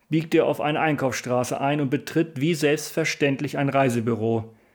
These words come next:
Jack und Herr U haben eine Entscheidung getroffen. Eine Dame an einem der Schreibtische mit Monitor empfängt Herrn U freundlich. Nach "Wo kommst du her?"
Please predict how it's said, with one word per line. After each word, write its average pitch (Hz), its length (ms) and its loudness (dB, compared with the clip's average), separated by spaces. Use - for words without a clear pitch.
Jack 151 480 0
und 151 220 -2
Herr 160 200 0
U 147 280 4
haben 139 260 2
eine 139 200 0
Entscheidung 143 480 2
getroffen. 117 680 -4
Eine 147 440 0
Dame 160 540 4
an 139 180 -2
einem 139 460 2
der 131 160 2
Schreibtische 165 580 0
mit 135 160 0
Monitor 160 560 2
empfängt 143 480 -4
Herrn 147 240 -2
U 139 120 0
freundlich. 123 760 -2
Nach 139 500 0
"Wo 139 160 2
kommst 143 440 0
du 139 120 4
her?" 160 480 2